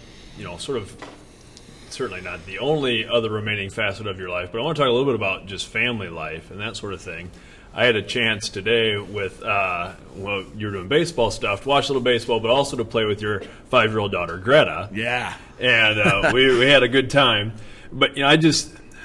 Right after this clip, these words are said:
Speaker 1: I enjoyed, like, talking to young people because I think, well, first of all, they see the world as people probably should see the world.
Speaker 2: It's beautiful, yeah.
Speaker 1: And, and just,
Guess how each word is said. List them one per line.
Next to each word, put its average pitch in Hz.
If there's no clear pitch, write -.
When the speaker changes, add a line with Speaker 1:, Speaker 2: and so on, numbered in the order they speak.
Speaker 1:
I 117
enjoyed, 123
like, 113
talking 120
to 110
young 104
people 101
because 98
I 98
think, 107
well, 95
first 175
of 120
all, 107
they 104
see 110
the 95
world 95
as 87
people 104
probably 92
should 107
see 120
the 117
world. 117
Speaker 2:
It's 131
beautiful, 117
yeah. 113
Speaker 1:
And, 127
and 139
just, -